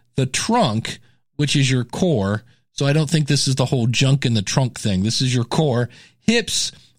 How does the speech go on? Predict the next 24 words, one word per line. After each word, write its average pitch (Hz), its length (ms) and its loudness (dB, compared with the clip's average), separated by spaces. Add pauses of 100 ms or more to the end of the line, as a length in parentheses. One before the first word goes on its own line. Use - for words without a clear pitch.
lower 170 320 2
body, 151 440 0
and 131 160 0
shoulders. 110 520 0
This 135 240 0
assessment 170 600 0
delivers 131 540 0 (140)
comparable 160 760 0 (160)
accuracy 135 560 -2 (240)
to 156 100 2
an 147 100 -2 (100)
in-person 180 520 0
assessment 123 540 -2 (260)
with 131 140 0
a 127 40 -2
professional 151 520 0
trainer, 120 400 -2 (260)
trainer. 147 460 0 (520)
They 123 80 -2
say, 135 160 0
and 127 100 0
it 117 60 -8
takes 147 300 -4
less 117 320 -2